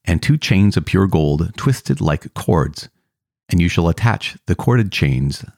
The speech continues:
to the settings. The breastpiece of judgment.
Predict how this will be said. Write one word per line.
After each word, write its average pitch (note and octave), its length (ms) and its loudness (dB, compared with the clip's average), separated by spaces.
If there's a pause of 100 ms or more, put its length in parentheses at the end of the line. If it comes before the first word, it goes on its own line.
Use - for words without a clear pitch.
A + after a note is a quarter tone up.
(120)
to D#2+ 100 -2
the D#2+ 100 0
settings. - 500 -4 (1700)
The D#2+ 80 0
breastpiece - 680 -2 (100)
of D2+ 200 -2
judgment. - 400 -2